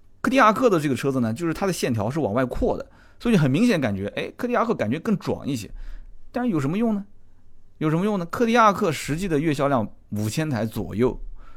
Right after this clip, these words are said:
我估计多数是往左，还不能往右。但是呢，途观 L 的销量是一万多台，所以一万多台跟五千台比起来，那你只是它一个零头。那么我们说到斯柯达的柯迪亚克跟大众的，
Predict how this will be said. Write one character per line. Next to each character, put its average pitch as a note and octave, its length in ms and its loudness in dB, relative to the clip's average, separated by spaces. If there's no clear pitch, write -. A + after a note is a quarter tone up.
我 A2+ 100 0
估 C#3 140 2
计 D#3+ 100 4
多 E3 160 2
数 E3 140 0
是 C#3 80 0
往 A#2 180 2
左， A#2+ 160 -4
还 - 140 -8
不 A#2+ 80 -2
能 A#2+ 100 2
往 F#2 160 -4
右。 G#2+ 180 -2
但 F#3 140 2
是 G3 80 2
呢， F3+ 300 0
途 D#3 140 -2
观 F#3+ 180 4
L F3+ 140 4
的 C#3+ 40 2
销 D3+ 160 2
量 D#3 140 2
是 C3 100 -2
一 A#2+ 120 2
万 D3+ 120 2
多 B2 120 2
台， F2+ 220 -4
所 E3 140 -4
以 A#2+ 220 -2
一 C3+ 60 0
万 A3+ 160 6
多 F#3 120 4
台 D3+ 120 2
跟 E3+ 200 -2
五 G#2 120 -2
千 D3 180 -2
台 C#3 140 0
比 B2 160 -2
起 C3+ 100 -4
来， - 220 -8
那 B2 80 0
你 A#2 200 2
只 F#2 160 -6
是 G2 80 -8
它 B2+ 160 -2
一 C#3+ 60 -2
个 C#3+ 80 -2
零 G#2 180 -4
头。 A2+ 220 -4
那 A3+ 120 2
么 A#3 120 2
我 C3+ 160 2
们 C#3+ 100 4
说 A3 180 0
到 G#3 240 0
斯 - 140 -4
柯 G#3+ 60 8
达 G3+ 120 4
的 G#3 80 2
柯 A3 140 4
迪 A#3 60 2
亚 G#3 180 6
克 G#3 280 2
跟 F3+ 200 -2
大 F3+ 160 6
众 D#3+ 260 2
的， G2+ 240 0